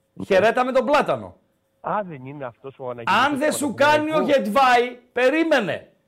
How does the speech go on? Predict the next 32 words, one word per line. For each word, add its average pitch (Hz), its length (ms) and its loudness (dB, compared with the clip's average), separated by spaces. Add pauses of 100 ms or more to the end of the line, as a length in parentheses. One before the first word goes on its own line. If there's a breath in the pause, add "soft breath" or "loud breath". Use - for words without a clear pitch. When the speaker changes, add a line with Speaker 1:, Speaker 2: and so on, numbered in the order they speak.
(220)
Speaker 1:
Ναι. 113 260 -4
Speaker 2:
Να 214 200 2
σου 214 240 -4
φέρω 262 420 4
τον 262 260 -2
Κουντέ 240 480 0
της 208 160 -8
Μπαρτσελώνα, 247 1080 2 (380)
Speaker 1:
Ναι. 113 260 -6 (380)
Speaker 2:
που 247 240 -4
του 254 80 -6
Speaker 1:
Αυτό 214 140 -2
που - 0 -
Speaker 2:
πήρε, 277 200 -2
Speaker 1:
είπατε 277 340 4
τέσσερα 165 280 -4
χθες. 185 280 -8 (460)
Speaker 2:
που 220 200 -4
του 233 180 -2
πήρε 285 240 -2
Speaker 1:
Ναι. 285 60 6 (340)
Speaker 2:
ο, - 40 4
ο 226 40 2
Βινίσιους 240 680 -4
και 254 120 -4
το 247 140 -2
σπίτι. 330 640 -2 (100)
Και 208 120 -4
το 220 140 0
σπίτι 339 400 0
του 202 100 -6
πήρε. 196 140 0